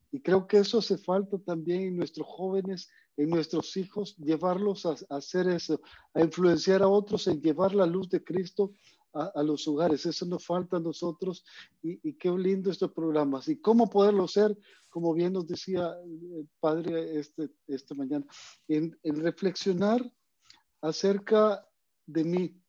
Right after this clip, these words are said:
acerca, en ese silencio interior, ¿qué es lo que, eh, o sea, estamos llenados de mucho ruido? Callar un poco y conocerme más, conocer, descubrir a Dios dentro de mí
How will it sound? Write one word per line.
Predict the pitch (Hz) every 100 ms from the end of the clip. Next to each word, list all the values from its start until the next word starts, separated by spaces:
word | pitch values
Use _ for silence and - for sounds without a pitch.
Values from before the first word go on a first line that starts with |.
| _
acerca, | 143 143 185 175 202 190 180 _ -
en | 160 175
ese | 196 220
silencio | - 190 190 208 220
interior, | 196 165 156 180 131 - _ _ _
¿qué | - 208
es | 220 202
lo | 196 180
que, | 175 165 170 170
eh, | 180
o | -
sea, | 190 170 - -
estamos | - 196 214
llenados | 208 202 202 214 190 196 196 - _ _ _
de | 156
mucho | 175 208 226
ruido? | 175 170 139 110 _ _ _ _ _ _ _ _ _ _
Callar | 143 147 180
un | 185
poco | - 185 - 202 - _ _
y | 143
conocerme | - 160 147 175 175 156
más, | 135 156 208 220 - _ _ _ _ _ _
conocer, | 147 143 139 175 180 170 - - _ _
descubrir | 151 - 175 190 220
a | 208
Dios | 156 196 202
dentro | 175 147 143 156
de | 143
mí | 165 214